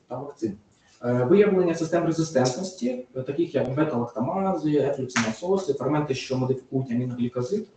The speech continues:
ускладнює лікування інфекцій, е, зокрема стійких до карбопенема, е, та до карбопенемів і колістину. Е, серед перспективних підходів, е, це комбінована терапія з поліміцином Бі, карбопенемами або тайгоцикліном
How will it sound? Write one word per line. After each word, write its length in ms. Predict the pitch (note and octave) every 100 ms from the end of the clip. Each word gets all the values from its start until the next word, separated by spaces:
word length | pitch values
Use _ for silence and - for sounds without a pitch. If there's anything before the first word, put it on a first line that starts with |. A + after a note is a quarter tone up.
| - - -
ускладнює 540 | - E3 E3 C#3 B2+
лікування 500 | B2 B2 B2+ B2+ A#2+
інфекцій, 600 | A2 - - - F#3 E3+ - - A2+
е, 80 |
зокрема 320 | A#2 C3+ C3 C#3
стійких 440 | C3+ A#2+ E3 -
до 220 | B2+ B2
карбопенема, 880 | B2+ C#3 B2+ B2+ B2 A#2+ A#2+ F#3+ F#3+
е, 140 | - -
та 280 | - A#2+ - - B2
до 80 |
карбопенемів 840 | B2+ B2+ B2+ A#2+ C3 F#3+ G3+ - D3
і 60 |
колістину. 460 | C#3+ C3+ C#3+ - G2 - - _ _ - - - - - - - - -
Е, 120 | B2+
серед 260 | - G3 G3+
перспективних 580 | E3+ - - F3+ F3+ -
підходів, 640 | D#3 - B2 A#2+ G3+ A#2 B2
е, 260 | A#2 A#2 A#2 - - - _ - -
це 200 | - C#3
комбінована 760 | D3+ D3+ D#3+ D#3 D3+ C3+ B2+ A#2+
терапія 520 | C#3 C3+ C3+ C3+ A#2+
з 140 | B2
поліміцином 640 | A#2+ C3+ B2+ B2 C3+ B2 A2
Бі, 300 | A#2 F#3 -
карбопенемами 920 | - C3 B2+ B2+ A#2 F3 A3 G#3+ G#3+
або 400 | - C#3+ F3+ F#3+ -
тайгоцикліном 640 | D#3 D#3+ D#3+ B2 A2+